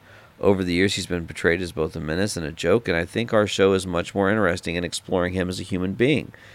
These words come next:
A human being who's also a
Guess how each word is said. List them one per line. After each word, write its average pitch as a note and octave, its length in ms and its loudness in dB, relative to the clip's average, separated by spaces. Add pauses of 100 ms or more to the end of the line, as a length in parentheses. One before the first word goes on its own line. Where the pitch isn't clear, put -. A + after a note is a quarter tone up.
(360)
A G2+ 80 6
human D#3 380 4
being B2+ 260 4
who's A2+ 220 2
also A#2+ 720 6
a A2+ 400 8